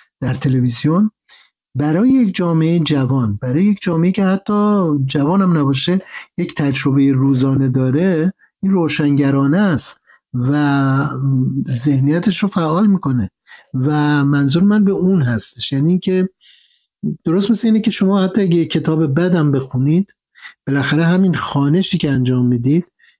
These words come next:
این تأثیر می‌ذاره به اینکه شما یک روش رو، یعنی در خوندن بفهمید. یا اون کریتیکی که توی ذهنتون نسبت به اون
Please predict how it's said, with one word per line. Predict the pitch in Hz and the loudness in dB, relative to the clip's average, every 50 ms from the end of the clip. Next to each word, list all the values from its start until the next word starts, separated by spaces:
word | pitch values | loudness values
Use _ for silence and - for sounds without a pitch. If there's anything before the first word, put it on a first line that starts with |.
| _ _ - | _ _ -6
این | - 180 180 | -4 -4 -2
تأثیر | - 160 147 135 131 - - 180 190 185 | -2 -2 -2 0 0 0 0 2 2 2
می‌ذاره | 190 185 175 175 180 180 180 | 2 2 2 2 0 0 2
به | 165 156 | 2 2
اینکه | 156 160 - 196 175 | 0 0 0 -2 -2
شما | - - - 139 143 156 160 165 170 | -2 -2 0 0 0 0 0 0 0
یک | 151 151 165 156 156 - - | 0 0 -2 -2 -4 -6 -6
روش | 127 131 131 123 156 156 - - - | -4 -2 -2 -2 -2 -2 -2 -2 -4
رو، | - 160 156 156 151 156 156 135 | -2 -2 -2 0 0 0 0 0
یعنی | 127 120 131 | 0 0 0
در | 139 143 123 | 0 -2 -2
خوندن | 123 - - 120 120 120 131 131 135 | -4 -4 -6 -4 -2 -2 0 0 0
بفهمید. | 127 110 - - 98 95 98 - _ _ _ - - - - - - | 0 -2 -2 -6 -8 -8 -8 -10 _ _ _ -20 -20 -20 -20 -12 -6
یا | 143 147 156 | -4 -2 0
اون | 170 185 214 226 - - | 2 2 2 2 0 -2
کریتیکی | - - 170 139 - - 226 226 - 226 - | -2 -2 -2 -2 0 0 0 2 2 0 0
که | - 208 185 | 0 -2 0
توی | - 190 175 | 0 0 0
ذهنتون | 151 143 160 165 147 151 156 139 143 - 139 139 135 | 0 0 0 0 2 2 0 0 0 -2 0 0 0
نسبت | 127 - - 160 170 170 | 0 -2 -2 -4 -4 -4
به | - 156 | -2 -2
اون | 143 135 | -2 -2